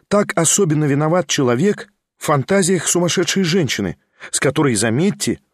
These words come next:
он вряд ли две фразы во всё время выговорил? Есть вещи, Варвара Петровна,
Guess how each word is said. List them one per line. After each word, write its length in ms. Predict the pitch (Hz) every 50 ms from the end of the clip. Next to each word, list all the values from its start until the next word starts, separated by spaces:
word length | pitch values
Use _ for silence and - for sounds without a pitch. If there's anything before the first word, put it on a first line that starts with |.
| _ _ _
он 180 | - 131 127 113
вряд 260 | 104 127 160 175 139
ли 220 | 143 165 170 143 - - - _ -
две 200 | 123 151 165 143
фразы 420 | - 139 151 185 196 190 143 165
во 120 | 156 156
всё 180 | 147 - - 156
время 320 | 139 131 139 120 117 110 - - _
выговорил? 600 | - 120 156 139 98 101 101 101 92 92 80 - _ _ _ _ _ _ _ - - -
Есть 320 | 117 127 156 143 - -
вещи, 320 | 113 156 196 185 - - 131
Варвара 360 | 127 123 123 131 131 117 113
Петровна, 560 | - 123 - - 180 190 170 147 113 82